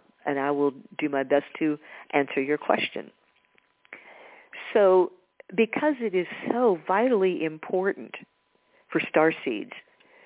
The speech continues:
to really understand and take advantage of your planetary, um, influences, and we're all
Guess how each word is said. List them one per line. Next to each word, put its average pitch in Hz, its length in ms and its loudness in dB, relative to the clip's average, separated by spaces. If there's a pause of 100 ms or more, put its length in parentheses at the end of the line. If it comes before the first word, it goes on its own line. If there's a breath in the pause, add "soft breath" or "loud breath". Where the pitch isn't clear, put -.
(240 soft breath)
to 170 160 0
really 208 540 2
understand 160 960 -6 (480)
and 156 380 -2 (320)
take 202 220 0
advantage 147 880 -2 (160)
of 170 220 4
your 185 160 -2
planetary, 175 920 -2 (520 soft breath)
um, 139 360 -4 (600)
influences, - 880 -2 (680 loud breath)
and 185 140 2
we're 180 180 6
all 208 420 0